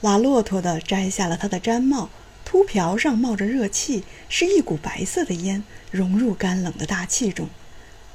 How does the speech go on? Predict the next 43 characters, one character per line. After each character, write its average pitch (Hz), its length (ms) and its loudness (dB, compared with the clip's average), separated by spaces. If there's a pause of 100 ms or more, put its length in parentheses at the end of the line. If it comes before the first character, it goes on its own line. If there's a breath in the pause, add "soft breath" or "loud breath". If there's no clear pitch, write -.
爸 320 240 4
爸 180 300 -2 (160)
在 233 140 2
和 196 180 -2
他 269 120 0
讲 - 280 -4
价 262 300 0
钱。 - 320 -8 (1040)
双 302 340 6
峰 311 160 4
的 254 100 4
驼 180 220 -2
背 240 260 0
上， - 260 -6 (220 loud breath)
每 233 300 4
匹 226 300 0
都 262 160 0
驮 196 260 -4
着 262 140 0
两 185 340 -2
麻 - 180 -4
袋 226 200 0
煤。 175 340 -4 (460 loud breath)
我 277 120 2
在 330 160 2
想， - 380 -2 (340 loud breath)
麻 226 260 0
袋 370 200 -2
里 202 300 2
面 190 220 0 (200 loud breath)
是 - 200 0
南 180 300 2
山 302 280 4
高 330 200 6
墨 359 280 4
呢， 226 180 2 (300 loud breath)
还 190 240 -2
是 202 140 2
乌 190 220 0
金 285 220 6
墨 294 260 8
玉 269 280 6
呢？ 165 160 -2